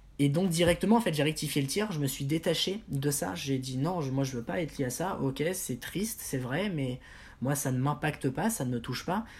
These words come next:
Donc, j'ai fait ce détachement-là. Et je dirais presque instantanément, en fait, dès le lendemain, j'avais absolument plus rien.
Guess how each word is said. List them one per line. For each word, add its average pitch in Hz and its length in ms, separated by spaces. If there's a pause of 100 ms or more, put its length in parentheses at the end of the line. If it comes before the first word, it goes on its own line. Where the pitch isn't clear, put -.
(120)
Donc, 135 140
j'ai 143 120
fait 220 200
ce 175 40
détachement-là. 143 840
Et 139 200 (680)
je 123 240
dirais 156 220
presque 226 280
instantanément, 156 840
en 127 40
fait, 123 200
dès 127 180
le 156 80
lendemain, 156 480 (480)
j'avais 127 320
absolument 135 440
plus - 160
rien. 220 200